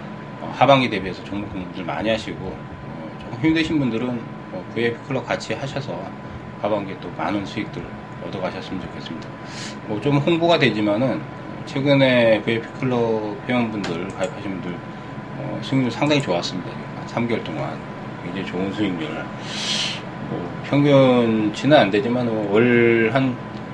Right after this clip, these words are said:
십에서 십오, 이십, 뭐 십, 십오, 이-, 이십 이 정도 내외에서는 수익률이 그래도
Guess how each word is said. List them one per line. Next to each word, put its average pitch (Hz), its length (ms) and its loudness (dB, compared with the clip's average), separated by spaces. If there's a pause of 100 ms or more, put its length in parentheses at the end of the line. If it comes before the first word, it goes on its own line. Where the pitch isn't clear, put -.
(240)
십에서 143 460 4
십오, 151 480 2 (1300)
이십, 120 260 -2 (340)
뭐 107 200 -8
십, - 240 -2 (140)
십오, 139 380 4
이-, 104 360 0
이십 107 320 -2
이 98 100 0
정도 135 360 10
내외에서는 110 880 8
수익률이 110 680 2
그래도 90 220 -8